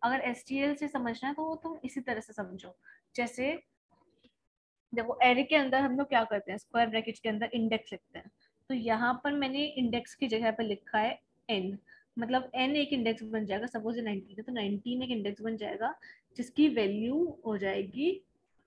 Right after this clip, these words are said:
initially zero होगी और वो ज़ीरो से बढ़ के वन हो जाएगी। तो ये चीज़ करी है मैंने,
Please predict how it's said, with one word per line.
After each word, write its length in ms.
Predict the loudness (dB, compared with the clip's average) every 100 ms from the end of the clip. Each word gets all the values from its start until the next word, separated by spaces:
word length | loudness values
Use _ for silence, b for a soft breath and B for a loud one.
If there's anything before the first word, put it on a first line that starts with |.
| _ _ 0
initially 440 | 0 4 4 4 4
zero 260 | 2 2
होगी 340 | 2 -2 -2 -2 -2 _ _ _
और 100 | 0
वो 120 | 2 0
ज़ीरो 320 | 0 0 0
से 140 | -2
बढ़ 160 | -2 -4
के 160 | -4 -4
वन 240 | -4 -6
हो 80 | -10
जाएगी। 440 | -16 -20 _ -20 _ _ _ _ _ _ _ _
तो 320 | 0 0 -2 -10 _ _ -20 -20 _ _ _ _ _ _
ये 160 | -6 -4
चीज़ 280 | -2 -6 -4
करी 220 | -8 -8
है 100 | -14
मैंने, 220 | -16 -20